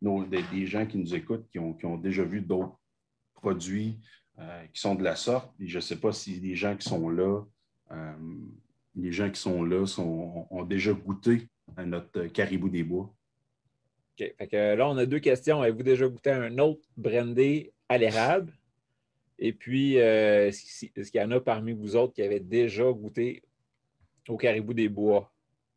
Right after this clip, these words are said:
Speaker 2: Fait que écrivez dans les, vos commentaires si vous n'avez déjà vu et puis si vous, euh, vous avez déjà goûté à celui-là. Et puis, en même temps, n'hésitez pas à nous écrire de où vous nous regardez.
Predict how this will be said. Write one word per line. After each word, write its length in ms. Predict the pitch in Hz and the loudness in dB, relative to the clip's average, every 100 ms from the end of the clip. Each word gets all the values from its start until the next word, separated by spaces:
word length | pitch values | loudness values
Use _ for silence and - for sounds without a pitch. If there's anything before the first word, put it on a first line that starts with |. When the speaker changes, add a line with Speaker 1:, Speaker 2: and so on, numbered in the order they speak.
| _ _ _ _ _ _ | _ _ _ _ _ _
Speaker 2:
Fait 100 | - | -10
que 80 | - | -4
écrivez 300 | 95 - 113 | -4 0 2
dans 160 | 127 123 | 2 2
les, 100 | 120 | 2
vos 120 | 107 | 2
commentaires 680 | 113 107 104 113 123 135 131 _ _ _ | 2 0 -2 2 2 2 -2 _ _ _
si 420 | - - 110 113 _ _ _ _ - | -18 -8 -6 -6 _ _ _ _ -10
vous 80 | |
n'avez 240 | 113 120 120 | -2 2 4
déjà 260 | 123 123 | 4 4
vu 320 | 117 123 170 - - _ _ - - _ - | 4 2 -2 -4 -12 _ _ -20 -20 _ -10
et 120 | 110 | -10
puis 200 | - 113 | -6 -8
si 180 | 110 110 | -8 -8
vous, 400 | 104 107 107 101 | -4 -2 0 2
euh, 400 | 95 95 90 98 117 - _ _ - | 2 2 0 -2 -10 -16 _ _ -8
vous 80 | 98 | -4
avez 160 | 95 | -2
déjà 220 | 95 92 | -4 -4
goûté 260 | 92 85 113 | -6 -4 0
à 60 | 101 | 0
celui-là. 500 | 98 98 98 135 - _ _ _ _ - | -2 -4 2 2 0 _ _ _ _ -8
Et 80 | 101 | -8
puis, 240 | - 123 | 2 2
en 120 | - 113 | 4 0
même 180 | 117 101 | -2 2
temps, 200 | 147 156 _ _ _ | 2 0 _ _ _
n'hésitez 260 | 104 104 - | -6 -4 0
pas 140 | 147 | 2
à 40 | 151 | 2
nous 160 | 127 | 2
écrire 300 | 113 131 143 | -2 0 0
de 120 | 120 | 2
où 360 | 113 135 156 151 _ | 2 4 2 -2 _
vous 140 | 113 110 | -10 -4
nous 80 | 110 | -2
regardez. 520 | 117 107 110 127 - | 2 0 2 -2 -2